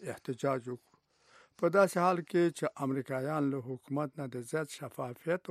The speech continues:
غوښتنه کوي او ځوان راورکوونکي ټولنیزې رسنۍ د خپل تګ لار ګڼي او کانګرس به د دوی ترمنځ روغه جوړه وکړي. د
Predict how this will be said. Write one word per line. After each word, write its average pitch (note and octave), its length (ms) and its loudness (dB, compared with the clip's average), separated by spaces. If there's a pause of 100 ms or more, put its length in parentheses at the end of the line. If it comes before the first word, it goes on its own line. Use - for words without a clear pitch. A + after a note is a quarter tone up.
غوښتنه F3+ 420 -2 (100)
کوي F3+ 260 0 (160)
او C#3+ 60 0 (180)
ځوان D#3+ 260 4 (140)
راورکوونکي C3+ 840 -4 (120)
ټولنیزې C3+ 640 -4 (140)
رسنۍ C3+ 460 -4 (680)
د - 20 -2 (120)
خپل - 240 -2 (200)
تګ D#3 160 0 (180)
لار E3 200 0 (200)
ګڼي C3 300 0 (640)
او C#3+ 60 2 (140)
کانګرس C#3+ 460 0
به E3+ 80 4 (120)
د C#3 160 -4
دوی C#3+ 120 0 (120)
ترمنځ C#3 360 -2 (120)
روغه B2+ 200 -4 (100)
جوړه B2 280 -4
وکړي. C3 360 -8 (600)
د - 20 -2